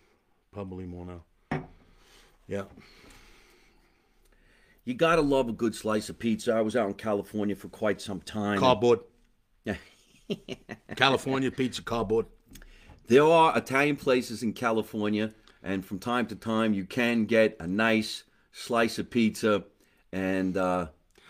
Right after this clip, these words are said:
Speaker 2: you gotta know where to
Speaker 1: I,
Speaker 2: go.
Speaker 1: I, listen, I know you live out there in L A. You go by, back and forth between here and L A, and I got, you wanna give a shout out, but you, you, you're not gonna bullshit me with that one. Can't about, and you know what else they don't know what, anything about at all? They have no clue.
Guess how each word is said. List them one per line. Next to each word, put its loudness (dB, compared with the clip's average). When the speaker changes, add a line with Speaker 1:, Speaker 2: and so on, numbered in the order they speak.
Speaker 2:
you -6
gotta 6
know 6
where 8
to 4
Speaker 1:
I, 4
Speaker 2:
go. 6
Speaker 1:
I, 6
listen, 6
I 6
know 2
you 6
live 4
out 4
there 4
in 0
L 0
A. 2
You 0
go 6
by, 0
back -2
and -4
forth 0
between -6
here -2
and -4
L -6
A, -6
and -6
I -4
got, 0
you 0
wanna 0
give 4
a 4
shout 4
out, 2
but 0
you, 2
you, 10
you're 12
not 12
gonna 8
bullshit 4
me 0
with -2
that -2
one. -6
Can't 2
about, 0
and 4
you 2
know 4
what 4
else 2
they 0
don't 0
know -2
what, -6
anything -2
about -6
at -2
all? -2
They -8
have -14
no -8
clue. -10